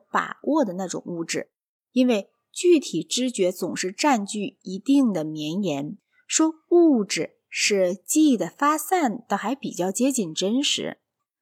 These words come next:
从原则上讲，记忆必定是一种绝对不依赖于物质的能力。那么，假如精神是一种实在，正是在这个场合，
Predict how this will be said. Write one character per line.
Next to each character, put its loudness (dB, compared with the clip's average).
从 4
原 4
则 2
上 -2
讲， -6
记 6
忆 0
必 4
定 2
是 -2
一 2
种 -4
绝 0
对 2
不 -4
依 -4
赖 0
于 -6
物 4
质 -4
的 -6
能 -10
力。 -12
那 4
么， 2
假 2
如 2
精 0
神 0
是 0
一 0
种 -6
实 -2
在， 0
正 4
是 0
在 2
这 2
个 2
场 -6
合， -8